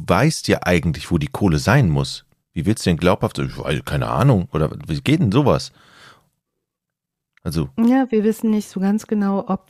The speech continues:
Speaker 2: er nicht tatsächlich auch, wie du sagst, in so einer massiv vergoldeten Zwickmühle sitzt ähm, zumindest kannst du ja nicht sowas dann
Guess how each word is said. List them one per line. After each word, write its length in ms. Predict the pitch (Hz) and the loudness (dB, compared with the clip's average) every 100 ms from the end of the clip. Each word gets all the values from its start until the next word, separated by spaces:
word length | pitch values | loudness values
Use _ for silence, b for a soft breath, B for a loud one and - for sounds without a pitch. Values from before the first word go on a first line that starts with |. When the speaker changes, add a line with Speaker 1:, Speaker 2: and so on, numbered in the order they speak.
| - | -14
Speaker 2:
er 120 | - 196 | -6 -4
nicht 320 | 190 - - - | -4 -8 -20 -18
tatsächlich 580 | - 196 - 226 214 - | -6 -4 -2 0 0 0
auch, 180 | 185 180 | -4 -4
wie 80 | 185 | -4
du 120 | 185 | -4
sagst, 360 | 180 185 - | -2 -4 -4
in 120 | 185 185 | -4 -2
so 60 | |
einer 160 | 185 180 | 0 0
massiv 340 | 180 - 196 | -2 -4 -6
vergoldeten 600 | - 180 180 175 170 - | -6 -4 -2 -2 -2 -6
Zwickmühle 540 | 175 - - 196 202 202 | -12 -14 -6 -2 0 0
sitzt 380 | 202 214 - - b b b b b b b b _ _ _ | 0 -4 -10 -20 b b b b b b b b _ _ _
ähm, 560 | 190 190 185 185 180 180 | -4 0 0 0 -2 -6
zumindest 680 | - - 185 185 214 202 - _ | -8 -2 0 2 2 2 -4 _
kannst 320 | - 190 190 | -2 -2 0
du 40 | 196 | 2
ja 160 | 185 | 2
nicht 300 | 180 185 175 | 4 0 -2
sowas 360 | - 180 175 - | -6 -2 -2 -4
dann 400 | 180 175 175 170 | -4 -2 -4 -6